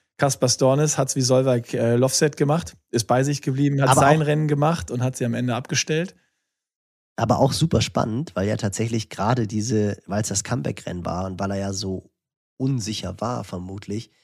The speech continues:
Speaker 2: für Gustav Iden ja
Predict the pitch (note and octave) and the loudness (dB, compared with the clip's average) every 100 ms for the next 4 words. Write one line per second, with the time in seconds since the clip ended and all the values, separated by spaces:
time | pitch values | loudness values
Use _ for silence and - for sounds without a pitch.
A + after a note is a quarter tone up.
0 | _ _ _ _ _ _ _ _ _ _ | _ _ _ _ _ _ _ _ _ _
1 | - - G2+ F#2+ F#2 G2 - - A2+ - | -16 -8 -4 -2 -2 -4 -10 -8 -6 -6
2 | F#2+ - A2+ C3 A2+ G#2+ G#2 G#2 | -8 -10 -10 -6 -4 -4 -4 -6